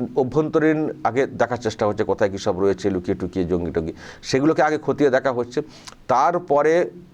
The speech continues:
বড় তো অ্যাকশন হবেই। দেখুন, অ্যাকশন তো নিতেই হবে না, যে ঘটনা ঘটেছে, অ্যাকশন ছাড়া তো কোনো জায়গা নেই, ডাইরেক্ট অ্যাকশন তো প্রয়োজন রয়েছে। এগুলো যা হচ্ছে এখন, এগুলো, আহ, হালকা হালকা করে হচ্ছে, কিন্তু হালকা না, এটা অনেকটা ভারী পড়ে যাচ্ছে পাকিস্তানের জন্য।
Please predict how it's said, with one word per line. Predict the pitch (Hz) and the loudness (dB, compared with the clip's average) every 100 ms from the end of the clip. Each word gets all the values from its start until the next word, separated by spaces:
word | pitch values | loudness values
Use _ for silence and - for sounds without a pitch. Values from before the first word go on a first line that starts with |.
| 117 | -4
বড় | 98 95 | 0 0
তো | 117 | 0
অ্যাকশন | 185 - 208 | -2 -2 -4
হবেই। | - 101 107 98 | 0 0 0 0
দেখুন, | - - 165 | -2 0 0
অ্যাকশন | 85 - - 160 | 0 -2 -2 -2
তো | 175 | 0
নিতেই | 127 120 202 | -2 0 0
হবে | 156 95 | 0 2
না, | 113 | 0
যে | - 117 | 0 0
ঘটনা | 123 123 123 | 0 -2 -2
ঘটেছে, | 85 120 135 110 101 - - | -2 -4 -2 -2 -2 -8 -8
অ্যাকশন | - - - 131 | -6 -2 0 0
ছাড়া | - 123 | 0 -2
তো | 123 | 0
কোনো | 123 107 | 2 2
জায়গা | 80 104 101 90 | 2 0 2 0
নেই, | 76 65 - - - - | -2 -8 -14 -20 -20 -2
ডাইরেক্ট | 98 120 151 | 0 2 0
অ্যাকশন | - 104 - 147 | -2 -4 0 -2
তো | 139 160 | 0 -2
প্রয়োজন | 98 - 127 117 110 87 | -2 0 2 4 2 2
রয়েছে। | 82 - 85 - - - | -2 -2 -8 -10 -20 -2
এগুলো | 110 147 | 2 4
যা | 151 151 | 4 2
হচ্ছে | 165 160 - | 0 0 0
এখন, | 135 165 123 | 2 0 2
এগুলো, | 139 160 156 | 2 4 2
আহ, | - - 131 127 127 117 - | -2 -6 2 4 6 4 0
হালকা | 143 143 | -2 0
হালকা | 143 123 113 | 0 0 0
করে | 120 | 0
হচ্ছে, | 98 101 156 | 0 0 0
কিন্তু | 170 - | -2 0
হালকা | 82 98 185 240 | 0 0 2 2
না, | 175 - - - | 2 0 -6 -6
এটা | 113 135 | 0 2
অনেকটা | 165 170 175 | 4 2 0
ভারী | 98 131 170 | 0 0 2
পড়ে | 147 | 2
যাচ্ছে | 139 131 143 | 2 2 0
পাকিস্তানের | 120 117 120 113 107 | -2 -4 -2 0 0
জন্য। | 85 95 113 | 2 2 2